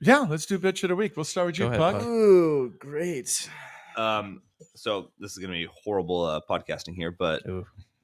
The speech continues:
Speaker 4: uh, let me pull up a video.
Speaker 1: Yeah.
Speaker 4: So this is an unnamed guy. Uh,
Speaker 1: Mm-hmm.
Speaker 4: he was at the Edmonton Oilers game. He and his buddy get into a fight. I'll just play that for you right there.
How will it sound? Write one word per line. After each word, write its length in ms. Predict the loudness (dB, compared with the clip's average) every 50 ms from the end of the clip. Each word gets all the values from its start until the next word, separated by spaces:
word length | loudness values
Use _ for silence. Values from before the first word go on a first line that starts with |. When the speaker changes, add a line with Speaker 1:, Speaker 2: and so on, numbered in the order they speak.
| _ -10
Speaker 4:
uh, 340 | -8 -6 -6 -6 -8 -8 -10 _ -12
let 120 | -12 -12
me 40 | -12 _
pull 160 | -4 -2 -2
up 80 | -2 -2 -6
a 80 | -6
video. 320 | -4 0 0 2 2 2 0 -2 -14 -20 _ 4
Speaker 1:
Yeah. 60 | 6
Speaker 4:
So 200 | 8 8 8 8
this 200 | 6 4 4 4
is 240 | 0 0 -2 -2 -2 -2
an 120 | -2 -2 0 2
unnamed 460 | 2 2 4 4 4 4 4 0 0
guy. 400 | 2 2 2 2 2 0 -2 -4 _ _ _ -4 0
Uh, 280 | 4 6 6 6 4
Speaker 1:
Mm-hmm. 260 | 2 _ _ -6 -2
Speaker 4:
he 80 | -2 2
was 260 | 4 2 2 2 2 4
at 180 | 2 2 4 2
the 140 | 2 4 4
Edmonton 340 | 4 4 2 -2 -2 -2 0
Oilers 320 | 2 4 4 4 2 2
game. 280 | 2 4 4 4 4 2 -6 -20 _ _
He 240 | _ -4 0 0 2
and 80 | 2 2
his 100 | 0 -2
buddy 320 | 0 2 2 2 2 0 -2
get 160 | -2 -4 -6
into 240 | -6 -8 -6 -6 -6
a 40 | -6
fight. 400 | -4 -2 -2 -2 0 -2 -4 -6 _ _ _ _ _ _ _ _
I'll 80 | -20 -16
just 240 | -12 -10 -12 -12 -12 _ _ _
play 200 | -2 2 2 4
that 200 | 4 2 0 -2
for 160 | 0 2 2
you 60 | 4 4
right 180 | 2 0 0 -2
there. 260 | -2 -2 -2 -4 -8